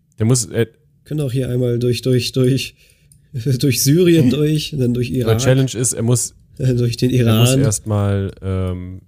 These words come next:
Speaker 1: und ich finde, sonst darf er nicht mit, er muss erstmal von seiner Insel,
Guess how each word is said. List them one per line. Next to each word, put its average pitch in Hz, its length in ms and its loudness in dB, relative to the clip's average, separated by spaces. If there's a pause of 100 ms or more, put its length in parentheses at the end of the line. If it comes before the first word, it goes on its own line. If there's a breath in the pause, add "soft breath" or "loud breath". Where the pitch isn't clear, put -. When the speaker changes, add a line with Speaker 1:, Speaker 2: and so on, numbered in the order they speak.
(100)
Speaker 1:
und - 380 -16
ich - 120 -20
finde, 95 180 -6
sonst 90 280 -6
darf 87 140 -6
er 90 60 -6
nicht 87 180 -8
mit, 92 220 -6 (480 soft breath)
er 92 80 -10
muss 90 140 -4
erstmal 87 680 -4 (1040 soft breath)
von 110 220 -2
seiner 98 240 2
Insel, 110 580 2